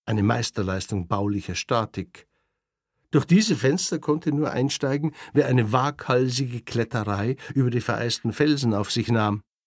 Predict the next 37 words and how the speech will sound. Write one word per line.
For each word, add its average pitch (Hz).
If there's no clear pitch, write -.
Bis -
vor 170
ein 131
paar 117
Wochen 120
hatte 127
noch 110
gar 95
niemand 104
gewusst, 95
dass -
Kommissar 107
Jännerwein 101
Besitzer -
einer 82
Berghütte 95
war. 90
Doch 135
in 147
diesem 156
Jahr 160
hatte 170
sich 143
das 127
Polizeiteam 131
endlich 131
dazu 123
entschlossen, 123
die 135
lang 127
geplante 120
Feier 139
im 120
engsten 123
Kreis 123
zu -
veranstalten. 101